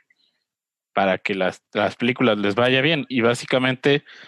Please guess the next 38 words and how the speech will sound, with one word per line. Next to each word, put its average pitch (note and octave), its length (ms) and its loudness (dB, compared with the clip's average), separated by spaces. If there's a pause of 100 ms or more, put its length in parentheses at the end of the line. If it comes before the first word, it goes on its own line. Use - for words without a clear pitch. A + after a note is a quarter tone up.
(220)
con A2+ 220 2
estos - 260 0
cambios D#3 320 2
de C#3 100 0
fecha, C3+ 380 0
también A2+ 560 -2
se C3+ 160 -2
movieron A2 540 2
los, F#2+ 240 -2 (380)
las G#2+ 220 -2
aperturas A#2 600 0
de G#2 80 0
los F#2 160 -2
cines G#2+ 380 -2
en F#2+ 100 -6
Estados F#2+ 380 -4
Unidos. G#2 420 -4 (640)
Ya A2 140 2
no A2+ 100 2
van A2+ 140 2
a A2 80 -2
ser A#2+ 140 0
el A2+ 120 0
quince B2 300 -2
de A2+ 80 2
julio, D3 440 2 (220)
que G#2 100 0
iba G#2 120 2
a G2+ 40 -2
ser G#2+ 200 -4
con G#2 140 -2
el F#2+ 120 -2
estreno, G#2 720 -2 (400)
con A2+ 140 0
el A2 100 2
reestreno A#2 560 2
de A2+ 80 2
Inception. A#2+ 560 -4